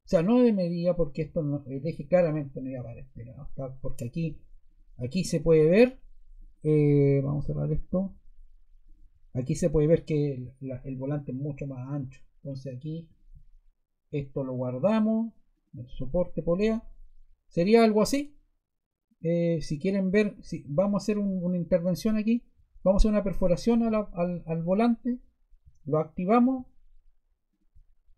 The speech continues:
colocamos en posición de captura, lo dejamos, bueno, quedó, quedó chueco, ¿por qué? Porque yo giré la pieza, pero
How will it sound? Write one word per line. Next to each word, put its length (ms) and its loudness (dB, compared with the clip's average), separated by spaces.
colocamos 480 -2
en 100 -6
posición 360 -2
de 100 -6
captura, 560 2
lo 120 -4
dejamos, 420 -2
bueno, 220 -6
quedó, 220 -8
quedó 280 -2
chueco, 320 2
¿por 200 -4
qué? 160 -8
Porque 440 -8
yo 200 -4
giré 220 -4
la 140 2
pieza, 400 -4
pero 300 0